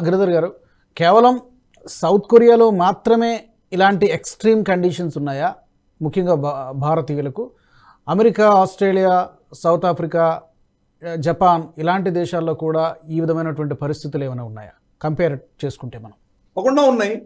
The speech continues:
Speaker 2: చాలా దేశాల్లో ఉన్నాయి. మనకు జపాన్, for instance, జపాన్ వాళ్ళే గొప్ప అనుకునేటువంటి భావజాలం జపాన్లో ఎప్పటి నుంచో ఉన్నది. అది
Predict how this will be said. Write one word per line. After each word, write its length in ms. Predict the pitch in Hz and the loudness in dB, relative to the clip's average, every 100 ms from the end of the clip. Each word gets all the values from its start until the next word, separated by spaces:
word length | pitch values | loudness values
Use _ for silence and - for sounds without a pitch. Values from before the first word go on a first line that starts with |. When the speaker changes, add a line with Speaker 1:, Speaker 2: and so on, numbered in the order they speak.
| - | -8
Speaker 2:
చాలా 180 | 139 208 | 0 4
దేశాల్లో 460 | 226 202 214 214 190 | 4 4 4 2 0
ఉన్నాయి. 200 | 175 160 | 0 -2
మనకు 220 | 143 143 | -4 -6
జపాన్, 420 | 156 147 202 208 | -4 -2 0 0
for 120 | 180 | -2
instance, 320 | 165 165 160 | -2 -4 -8
జపాన్ 560 | 160 135 131 180 185 180 | -8 -6 -2 0 0 0
వాళ్ళే 420 | 156 117 151 196 | -2 0 2 4
గొప్ప 280 | 175 170 180 | 4 2 2
అనుకునేటువంటి 600 | 170 156 160 156 151 147 | 0 0 -2 -2 -2 -6
భావజాలం 420 | 117 135 147 156 | -4 -4 -4 -6
జపాన్లో 400 | 127 123 143 151 | -6 -6 -4 -4
ఎప్పటి 240 | 120 - 156 | -4 -2 -2
నుంచో 220 | 175 202 | 2 2
ఉన్నది. 260 | 165 151 | 2 2
అది 220 | 120 135 | -2 -8